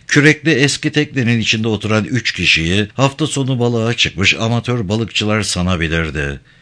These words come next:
Üzerlerine rengi solmuş gömlekler, eski pantolonlar giymişler ve başlarına da amatör balıkçıların yanları olta iğneleriyle süslenmiş şapkalarından takmışlardı. Teknenin yanında denize sarkıtılmış filenin içinde bira kutuları görülüyordu.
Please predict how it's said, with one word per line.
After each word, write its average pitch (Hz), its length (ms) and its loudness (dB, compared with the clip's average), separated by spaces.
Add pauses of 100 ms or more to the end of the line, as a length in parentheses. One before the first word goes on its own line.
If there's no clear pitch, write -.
(420)
Üzerlerine 165 720 4
rengi 147 300 2
solmuş 131 480 -2
gömlekler, 98 600 2
eski 117 300 -2
pantolonlar 113 680 0
giymişler 90 840 0
ve 127 160 4
başlarına 135 580 2
da 127 120 0
amatör 120 480 -2
balıkçıların 98 840 2
yanları 139 500 4
olta 127 380 0
iğneleriyle 120 760 2
süslenmiş 95 680 0
şapkalarından 101 800 0
takmışlardı. 82 1000 -2 (1040)
Teknenin 190 440 6
yanında 87 540 2
denize 127 340 2
sarkıtılmış 139 720 0
filenin 139 380 2
içinde 92 580 2
bira 123 280 0
kutuları 101 480 0
görülüyordu. 80 880 -2